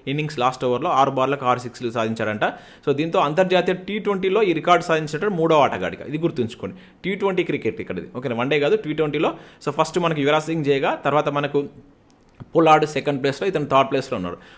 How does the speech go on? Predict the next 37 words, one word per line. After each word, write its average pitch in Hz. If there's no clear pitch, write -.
ఓవరాల్గా, 180
ఆ, 127
అంతర్జాతీయ 170
క్రికెట్లో 156
కనుక 151
తీసుకుంటే 143
ఈ 190
దీపేంద్ర 147
ఐదో 135
స్థానం. 104
అంటే 131
ఇక్కడ 135
అంతర్జాతీయ 147
క్రికెట్లు 131
అంటే, 139
like, 127
ఇన్-, 120
వన్ 123
డే, 135
టెస్ట్ 123
క్రికెట్, 120
అన్నిట్లలో 170
చూసుకుంటే 139
మనకి 131
ఇతను 147
ఐదో 135
స్థానంలో 131
ఉన్నాడు. 127
Only 143
టీ 135
ట్వంటీ 135
పరంగా 117
చూసుకుంటే 113
థర్డ్ 123
ప్లేస్లో 123
ఉండడం 110
జరిగింది. 90